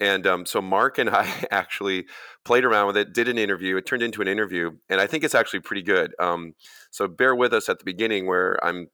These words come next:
playing around with the drums and, and the ballpark theme music and <laughs> things like that. But Mark and I get into, I think, a pretty good conversation. And one of the things I like about Mark is, um, you know, he is working through,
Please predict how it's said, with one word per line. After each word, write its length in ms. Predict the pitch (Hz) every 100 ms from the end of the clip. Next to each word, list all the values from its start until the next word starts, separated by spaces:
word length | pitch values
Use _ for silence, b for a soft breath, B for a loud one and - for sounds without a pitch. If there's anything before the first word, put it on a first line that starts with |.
| _
playing 180 | - 98
around 160 | 95
with 120 | 87 -
the 60 |
drums 420 | 85 92 90 87
and, 320 | 87 85 82 80
and 360 | - 85 85 85
the 60 | 85
ballpark 480 | 92 98 - 92 85 _
theme 200 | 101 92
music 380 | 92 87 90 -
and 100 | 90
<laughs> 0 |
things 240 | 131 107
like 240 | - 104 -
that. 260 | 90 87 - B B B
But 100 | -
Mark 220 | 113 123 -
and 100 | 117
I 20 |
get 160 | 104
into, 180 | 101 98
I 60 | 98
think, 160 | 92 101
a 40 |
pretty 240 | - 143
good 140 | 135 120
conversation. 840 | 117 101 95 117 107 - 92 87 - -
And 140 | 110
one 80 | 151
of 80 | 180
the 60 |
things 160 | 143 127
I 60 | 110
like 220 | 107 113
about 220 | 101 90
Mark 340 | 85 82 82 - -
is, 360 | 90 87 82
um, 300 | 90 82 78 B B B B B
you 120 | -
know, 160 | 107 104
he 220 | - 139
is 280 | 143 113 - -
working 400 | 101 123 135 135
through, 400 | 117 - 107 104